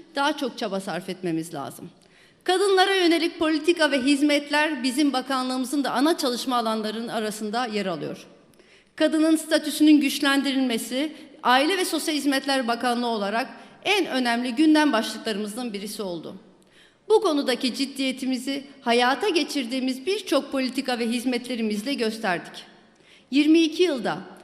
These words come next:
kadınlara yönelik hem iş hayatında hem de sosyal hayatta var olan ayrımcı uygulamalara son verdik.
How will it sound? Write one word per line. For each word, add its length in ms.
kadınlara 520
yönelik 600
hem 260
iş 240
hayatında 680
hem 280
de 60
sosyal 440
hayatta 520
var 180
olan 280
ayrımcı 460
uygulamalara 680
son 300
verdik. 300